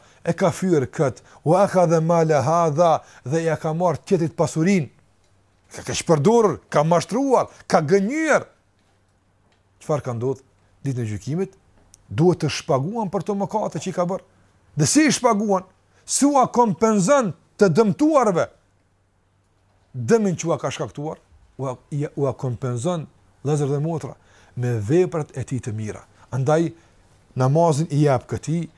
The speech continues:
e agjërimin këtij, e sadakën këtij, derisa falimenton. Nuk mbetet tek ai asgjë dhe meriton të shkon në xhenem. Pse? Nga se nuk kanë ndikuar veprat e mira që t'ja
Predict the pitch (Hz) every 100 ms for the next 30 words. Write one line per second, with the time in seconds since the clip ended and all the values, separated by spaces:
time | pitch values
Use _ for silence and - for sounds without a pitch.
0 | _ - 143 135 165 147 120 107 - 175
1 | 170 - - - 151 160 127 123 127 -
2 | 190 - _ _ 120 151 139 - 156 -
3 | - 135 127 127 117 120 - - 135 135
4 | 143 139 127 185 147 156 151 - 190 208
5 | 156 226 - _ _ _ _ 113 127 127
6 | 123 135 120 - 113 104 92 76 71 -
7 | - _ _ _ - - 247 277 262 _
8 | _ _ 127 123 113 135 233 254 220 208
9 | 170 170 175 254 254 214 165 131 190 285
10 | 202 240 220 202 180 185 208 - _ -
11 | 220 240